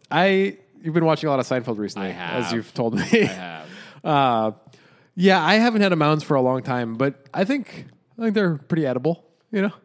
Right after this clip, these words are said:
Speaker 2: Pretty edible, huh?
Speaker 1: <laughs> Yeah.
Speaker 2: Um, what is your favorite shelled candy?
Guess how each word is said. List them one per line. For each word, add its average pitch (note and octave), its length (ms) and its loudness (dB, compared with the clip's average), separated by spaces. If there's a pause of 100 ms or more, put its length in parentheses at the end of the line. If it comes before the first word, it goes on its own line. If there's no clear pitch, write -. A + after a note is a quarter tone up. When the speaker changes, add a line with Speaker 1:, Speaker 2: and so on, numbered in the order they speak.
(100)
Speaker 2:
Pretty C4 360 -12
edible, F3+ 500 -4
huh? G#3 140 0
Speaker 1:
<laughs> - 20 0
Yeah. A3 180 4 (640)
Speaker 2:
Um, E3+ 160 -4
what G3 260 -2
is B3+ 260 -6
your F3 520 0
favorite E3+ 420 -4
shelled C3 800 -4 (480)
candy? - 340 -2